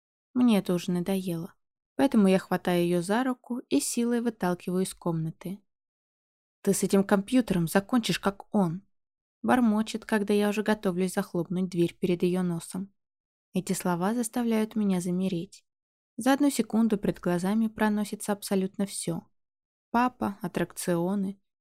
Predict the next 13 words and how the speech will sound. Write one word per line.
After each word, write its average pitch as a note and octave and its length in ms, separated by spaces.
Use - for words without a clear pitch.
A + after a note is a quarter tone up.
двое C4+ 240
на F#3+ 100
мотоцикле F#3 600
с G3 60
пистолетом, F#3+ 880
лужа F3 260
крови, G3 560
разрастающаяся G3 1000
на F3+ 100
тротуаре, F3+ 680
суд - 280
и A#3+ 40
приговор, F#3+ 600